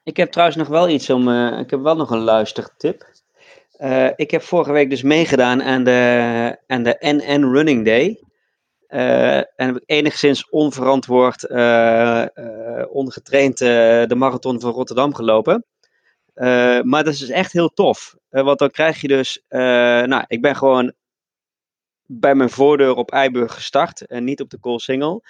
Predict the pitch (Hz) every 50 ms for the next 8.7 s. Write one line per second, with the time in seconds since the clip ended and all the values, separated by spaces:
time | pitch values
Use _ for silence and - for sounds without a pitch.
0 | - - - - _ _ - 135 135 135 139 135 - - 147 147 139 - 156 143
1 | 139 - - - 139 135 135 135 131 135 131 127 127 123 123 123 - - - -
2 | 180 160 - - 139 135 131 127 123 123 - 131 123 - 131 123 - - - 113
3 | - - - 135 131 123 - - - 180 190 185 - - - _ _ _ _ _
4 | _ _ - 156 165 151 135 139 143 139 139 139 143 147 139 - 160 151 160 165
5 | 165 160 156 - - 156 156 151 147 - - 156 156 151 151 151 151 147 147 139
6 | - - 135 131 127 123 - 131 - - - 170 160 - - - - 156 156 156
7 | - - 131 127 127 127 127 127 127 123 147 151 - 147 139 135 139 139 135 131
8 | 131 135 143 151 147 135 - 143 135 131 131 123 - -